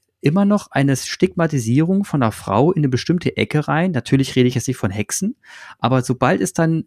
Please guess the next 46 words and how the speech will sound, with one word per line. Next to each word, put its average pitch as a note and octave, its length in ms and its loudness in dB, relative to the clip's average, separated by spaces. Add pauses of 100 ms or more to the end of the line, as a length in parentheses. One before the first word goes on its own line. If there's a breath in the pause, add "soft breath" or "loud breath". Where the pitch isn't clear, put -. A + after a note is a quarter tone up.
zu C3+ 460 -2 (460)
streitigen A2+ 520 0
Themen B2 280 2
kommt, F#2 440 -2
ne, D#3 260 0 (300)
siehe A#2+ 280 2
auch - 160 -2
Japan A2 520 2
jetzt - 180 -2
bei G2 100 2
dem, G#2 320 0
äh, G2+ 120 -4
bei G2+ 100 0
dem, G#2 240 0
äh, G2 420 -2
bei - 120 -12
den - 140 -4
Olympischen A#2+ 320 -2
Spielen, C3 340 0
also G#2 100 -2
der - 100 -4
O B2 80 4
S, - 300 0
O-C-D, A#2+ 680 0
äh, C#3 300 -4
Komitee, D3 460 -4
glaub D3+ 140 0
ich, D3 120 -6
war D3+ 80 0
das, D#3+ 220 -2 (1600 loud breath)
ähm, A#2 420 -4 (300)
wo A#2+ 100 -2
dann A#2+ 80 2
auch C#3 220 0
eine C3 80 0
Frau B2+ 280 2
stigmatisiert C3 640 -2
wurde, C#3 120 0
dass B2 120 -2
man A#2+ 140 0
gesagt B2+ 320 -2
hat, B2+ 120 -4
na B2 100 0
ja, B2+ 100 0
in A#2+ 140 0
einem, A#2+ 160 0